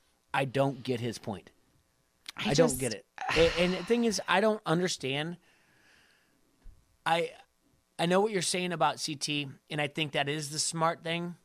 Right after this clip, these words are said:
Speaker 1: The smarter, the smarter thing to do probably would have been Emerald,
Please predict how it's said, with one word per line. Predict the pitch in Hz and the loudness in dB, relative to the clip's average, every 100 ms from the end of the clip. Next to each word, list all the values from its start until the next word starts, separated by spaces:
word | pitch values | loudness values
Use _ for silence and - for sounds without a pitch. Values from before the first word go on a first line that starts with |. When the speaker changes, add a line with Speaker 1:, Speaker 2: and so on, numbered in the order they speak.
| _ _ _ _ _ _ _ _ | _ _ _ _ _ _ _ _
Speaker 1:
The | 107 120 | -8 -4
smarter, | - 160 170 160 151 143 - | -2 2 4 2 0 -6 -10
the | 113 113 | -10 -8
smarter | - - 131 139 135 | -6 -4 0 0 0
thing | 120 120 113 | -2 -2 -2
to | - | -6
do | 107 113 107 | -6 -4 -4
probably | - 123 120 | -2 0 0
would | 113 | -4
have | |
been | 123 120 | -6 -6
Emerald, | 139 147 165 170 | -4 -4 -4 -6